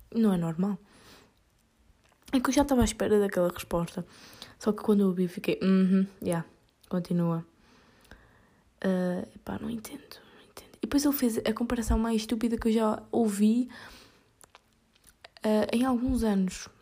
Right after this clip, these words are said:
entre a comunidade L G B T e, ah, uma doença qualquer, porque eu já ouvi muita cena.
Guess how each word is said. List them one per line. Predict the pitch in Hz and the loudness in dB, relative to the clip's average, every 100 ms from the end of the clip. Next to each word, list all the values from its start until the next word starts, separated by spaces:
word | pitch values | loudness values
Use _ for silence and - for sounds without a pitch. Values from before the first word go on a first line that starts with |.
| - - - - _ _ - | -8 -6 -8 -10 _ _ -10
entre | 254 214 208 | 0 2 2
a | 214 | 2
comunidade | 208 202 196 202 | 2 4 2 0
L | 196 196 | 0 0
G | 196 | 0
B | 185 | 0
T | 185 196 196 - | 0 2 2 0
e, | 190 185 185 | 0 2 2
ah, | 180 180 - | 2 -2 0
uma | 190 | 0
doença | 185 185 185 | 2 0 -4
qualquer, | 190 185 180 | -6 -6 -6
porque | - - | -6 -4
eu | 208 | -2
já | 190 | 0
ouvi | 175 170 180 | -2 -2 -4
muita | 180 190 | -4 -8
cena. | - 185 175 | -10 -8 -10